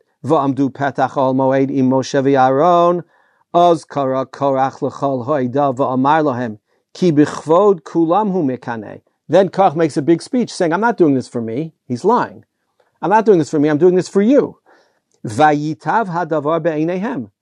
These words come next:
The people fell for it. Right? Again, combined with all the bad things that were going on, including not going into Eretz Yisrael, the people fell for it. "V'nikalu kulam lirot, ulai yishar beinehu Elokim." Maybe Korach is right.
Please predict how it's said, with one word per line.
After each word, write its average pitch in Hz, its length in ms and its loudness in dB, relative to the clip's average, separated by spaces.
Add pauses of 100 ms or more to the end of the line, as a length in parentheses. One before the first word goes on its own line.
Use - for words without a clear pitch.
(140)
The 147 80 0
people 135 320 -2
fell 214 260 0
for 139 240 -4
it. - 140 -14 (720)
Right? 143 200 4
Again, 143 460 2
combined 147 400 0
with 147 100 -2
all 156 140 2
the 135 60 0
bad 139 260 -2
things 147 180 -2
that 135 100 -2
were 127 100 -4
going 123 280 -2
on, 131 280 -2
including 131 500 0
not 135 180 0
going 131 260 -2
into 120 140 -6
Eretz 131 260 -4
Yisrael, 190 440 -2 (420)
the 202 100 4
people 185 360 0
fell 262 240 0
for 127 240 -8
it. - 120 -16 (480)
"V'nikalu 170 840 2
kulam 156 480 0
lirot, 143 380 0
ulai 165 480 0
yishar 139 360 0
beinehu 170 520 2
Elokim." 240 240 -2 (340)
Maybe 165 300 2
Korach - 320 -2
is 214 120 -2
right. 240 280 -2